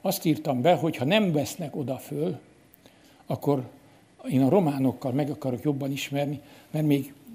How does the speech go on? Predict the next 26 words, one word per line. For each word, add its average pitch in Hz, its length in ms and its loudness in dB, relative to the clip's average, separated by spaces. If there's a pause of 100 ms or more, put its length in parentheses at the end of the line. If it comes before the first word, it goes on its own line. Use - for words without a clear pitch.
(160)
középiskolás 165 720 -2
korunkban 151 600 2 (1000)
soproni 139 540 2
diák 131 400 0
voltam. 143 540 -2 (800)
Hát - 260 -8 (1040)
az, 196 220 -4
úgy 247 200 2
mondjam, 160 340 4
a 147 40 0
nemzeti 147 560 2
kérzés 139 680 4
az, 147 320 -2
az, - 300 -12 (100)
az 139 180 -6
nagyon 170 300 2
elevenen 143 540 -2
élt. 139 220 -8
Hát 139 140 -10
most 170 180 -8
nagyon 170 300 2 (260)
kényes 156 640 0
témára 139 560 0
vágunk 139 440 0
bele, 147 200 0
mert 147 260 -6